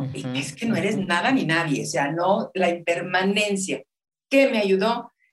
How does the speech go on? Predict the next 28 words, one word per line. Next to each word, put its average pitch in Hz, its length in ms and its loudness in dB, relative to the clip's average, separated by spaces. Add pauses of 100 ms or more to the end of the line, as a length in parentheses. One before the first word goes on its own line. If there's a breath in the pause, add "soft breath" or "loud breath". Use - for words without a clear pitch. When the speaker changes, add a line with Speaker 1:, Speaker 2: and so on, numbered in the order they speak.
(300)
Speaker 1:
Empezar 190 560 2
a 233 100 2
estudiar 196 420 -2
budismo, 220 720 -4
empezar 190 600 0
a 196 100 -2
practicar 185 460 -8
meditación 175 560 -8
desde 175 220 -12
entonces, 208 920 -8
el 165 200 -10
yoga, 202 480 2
la 185 160 0
reflexión, 196 880 -4
por 180 120 -4
supuesto, 202 560 -2
mi 170 400 -8
terapia 180 420 -8
con 175 200 -14
tanatóloga, 190 920 -4 (560 loud breath)
y 202 240 2
empezar 196 560 2
a 214 40 0
hacer 208 240 -2
los 196 260 -2
cambios 190 380 -2
de 190 100 -2
vida 185 500 -6